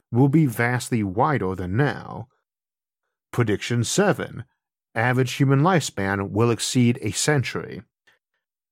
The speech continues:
Prediction eight. We will still have both polar ice caps and an ozone layer. Prediction nine. We will have reintroduced multiple species that have gone extinct in the last generation.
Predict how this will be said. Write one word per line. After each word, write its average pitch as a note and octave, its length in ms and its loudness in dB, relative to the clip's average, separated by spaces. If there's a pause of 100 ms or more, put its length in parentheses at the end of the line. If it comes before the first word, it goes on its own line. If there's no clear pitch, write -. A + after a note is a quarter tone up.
(200)
Prediction A2 420 0
eight. B2+ 380 -2 (500)
We A2+ 160 4
will C#3+ 120 6
still F#3 240 4
have C3+ 340 0
both D#3 320 4
polar C#3 340 2
ice B2+ 200 0
caps G2 440 -6
and A#2+ 180 0
an C3 120 -2
ozone G#2+ 480 2
layer. F2 340 -12 (1300)
Prediction A2 500 0
nine. G#2+ 540 -2 (480)
We D3 160 4
will G3+ 180 4
have C3+ 240 2
reintroduced A#2 640 0
multiple B2+ 400 0
species F#2+ 600 -2
that G2 100 -2
have G2 100 -4
gone G2+ 220 0
extinct A2 560 -2
in A2 140 0
the G2+ 80 2
last F2 320 -6
generation. G2 760 -2